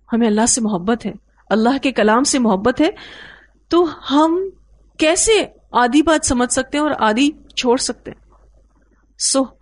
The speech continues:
ہنڈریڈ پرسینٹ آپ کو ٹیکسٹ کلیئر ہونا چاہیے۔ اس کورس کا ٹارگٹ ہے،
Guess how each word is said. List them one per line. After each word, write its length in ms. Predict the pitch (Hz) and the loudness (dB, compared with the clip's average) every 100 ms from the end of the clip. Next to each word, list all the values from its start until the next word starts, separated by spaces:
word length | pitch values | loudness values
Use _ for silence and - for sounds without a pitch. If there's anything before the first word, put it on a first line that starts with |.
| - | -2
ہنڈریڈ 360 | 294 311 403 403 | 0 2 2 0
پرسینٹ 340 | 330 330 311 | -2 0 0
آپ 180 | 277 - | -4 -2
کو 140 | 285 | -6
ٹیکسٹ 560 | 285 - 254 254 - - _ _ - | -4 -2 -2 -2 -6 -6 _ _ -6
کلیئر 200 | 233 240 | 0 0
ہونا 220 | 226 185 | 0 -2
چاہیے۔ 600 | 190 143 160 - - - - - - _ - | -2 -4 -8 -16 -20 -20 -20 -20 -20 _ -2
اس 340 | 294 - - | 0 0 -2
کورس 380 | - 285 269 277 | -2 0 0 0
کا 120 | 302 | -2
ٹارگٹ 540 | 269 220 175 185 160 | -2 -2 -2 -2 -6
ہے، 100 | 196 | -6